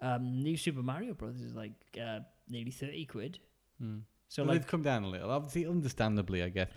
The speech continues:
Speaker 2: I'm still holding off buying one 'cause I'm, there was that time when they were two hundred pounds on Amazon. I was like,
Speaker 1: I think those days are gone, Tom. I don't think that's
Speaker 2: "Oh,
Speaker 1: gonna
Speaker 2: please
Speaker 1: happen
Speaker 2: come
Speaker 1: again.
Speaker 2: back. They've been two hundred once."
Speaker 1: You should have bought it.
Speaker 2: Should have bought it from Toys R Us the other day. That was quite good.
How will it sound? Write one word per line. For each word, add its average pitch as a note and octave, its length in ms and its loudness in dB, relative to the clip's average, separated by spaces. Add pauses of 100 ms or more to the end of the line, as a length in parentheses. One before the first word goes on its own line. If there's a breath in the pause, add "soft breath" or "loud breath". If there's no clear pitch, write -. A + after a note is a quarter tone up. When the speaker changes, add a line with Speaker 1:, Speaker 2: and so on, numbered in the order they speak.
(240 loud breath)
Speaker 2:
I'm C#3+ 160 6
still D#3+ 260 4
holding C3+ 300 6
off B2+ 160 2
buying B2 320 6
one F#2+ 240 2
'cause G#2 240 -2
I'm, G2+ 140 2 (500 loud breath)
there A#2+ 340 8
was A#2 120 12
that - 160 6
time A2+ 240 8
when G#2+ 80 8
they G#2 80 8
were G2 80 6
two C3+ 220 8
hundred A2 260 8
pounds A2+ 300 6
on G2 100 4
Amazon. G2 400 2
I F2+ 80 -2
was F2+ 200 -4
like, F#2 140 2
Speaker 1:
I - 20 2
think - 180 0
those C3 180 4
days B2 200 2
are B2+ 60 0
gone, B2+ 320 4
Tom. B2+ 240 2
I B2+ 60 4
don't C#3+ 180 2
think B2+ 120 0
that's B2 140 2
Speaker 2:
"Oh, C3 60 10
Speaker 1:
gonna B2+ 100 10
Speaker 2:
please F3 280 12
Speaker 1:
happen - 80 2
Speaker 2:
come C3+ 100 12
Speaker 1:
again. G#2+ 60 10
Speaker 2:
back. C3+ 200 12
They've D3+ 160 10
been G3+ 180 12
two B2+ 180 8
hundred A2 300 6
once." F3+ 560 2
Speaker 1:
You D#3+ 60 -8
should - 160 0
have C3+ 100 2
bought C3+ 220 2
it. B2+ 120 -2 (520 soft breath)
Speaker 2:
Should - 120 -6
have B2+ 80 4
bought C3 120 4
it - 20 -8
from G#2+ 100 0
Toys G#2 280 4
R B2+ 60 4
Us C3+ 60 2
the A2+ 80 -2
other F#2 80 0
day. A#2+ 200 0
That A#2 160 -2
was C3+ 100 -10
quite - 300 -8
good. G2 180 -8